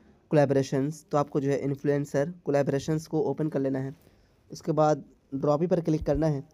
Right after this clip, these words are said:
और ये कार्ड आपका जो है, हंड्रेड परसेंट कंप्लीट हो जाएगा। ठीक है, जैसा कि यहाँ पर आप देख पा रहे हो। अब चलिए हम सेकंड कार्ड आपको बता दें, सेकंड कार्ड आपका कहाँ है,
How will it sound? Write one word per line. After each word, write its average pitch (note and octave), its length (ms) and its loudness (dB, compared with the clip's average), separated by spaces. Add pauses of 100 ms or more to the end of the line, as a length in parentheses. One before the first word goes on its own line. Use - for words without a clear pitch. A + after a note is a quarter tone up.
(380)
और C#3 100 0
ये D3+ 180 2
कार्ड D#3+ 240 2
आपका D3 220 -2
जो C3+ 120 -2
है, C3 240 0
हंड्रेड C#3 300 -4
परसेंट C#3 360 -6 (320)
कंप्लीट C3+ 340 -6
हो C3 60 -6
जाएगा। B2 300 -8 (320)
ठीक E3 160 -10
है, - 100 -8 (920)
जैसा C3 220 -2
कि C#3 120 -2
यहाँ C#3 140 0
पर D3 100 0
आप C#3+ 100 0
देख C3 180 0
पा B2 140 -2
रहे B2 160 -2
हो। C3 80 -6 (480)
अब C#3 80 -4
चलिए D#3+ 280 2
हम E3+ 140 4
सेकंड D3+ 320 -2
कार्ड C#3+ 180 0
आपको C#3+ 180 -2
बता C#3 200 -2
दें, D#3 120 0
सेकंड D3 360 -4
कार्ड C3+ 160 0
आपका C3+ 260 -4
कहाँ D3 260 -2
है, C#3 120 -2